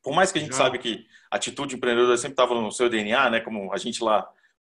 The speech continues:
Speaker 1: pós-adolescentes, né? Sonhando em mudar o mundo e tal. Me lembro muito da Nova Inteligência, lembra que a gente criava,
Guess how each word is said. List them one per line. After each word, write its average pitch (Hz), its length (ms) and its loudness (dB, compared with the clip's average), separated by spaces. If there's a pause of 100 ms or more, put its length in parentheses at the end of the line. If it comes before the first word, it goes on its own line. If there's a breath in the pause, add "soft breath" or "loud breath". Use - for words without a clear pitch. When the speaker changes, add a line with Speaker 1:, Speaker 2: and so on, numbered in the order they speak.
Speaker 1:
pós-adolescentes, 123 840 2
né? 117 200 2
Sonhando 113 480 -2
em - 20 -4
mudar 101 220 2
o 98 80 2
mundo 110 400 0
e 90 40 -10
tal. 123 220 -6 (540 loud breath)
Me 107 60 -6
lembro 113 280 -2
muito 117 220 -6
da 113 120 4
Nova 117 200 4
Inteligência, 117 760 0
lembra 127 200 2
que - 80 -8
a 98 40 -8
gente 98 180 -12
criava, 104 480 2